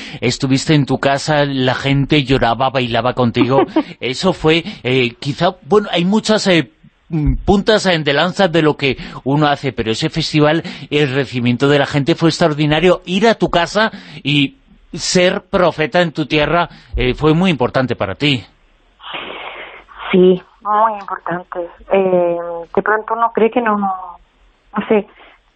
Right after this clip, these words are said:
Speaker 2: que, que, que es más difícil, ¿no? Dicen que nadie es profeta en su tierra, pero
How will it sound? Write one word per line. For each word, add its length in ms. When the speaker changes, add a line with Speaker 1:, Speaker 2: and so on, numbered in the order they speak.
Speaker 2:
que, 120
que, 360
que 280
es 40
más 160
difícil, 560
¿no? 240
Dicen 260
que 120
nadie 220
es 40
profeta 320
en 120
su 100
tierra, 400
pero 260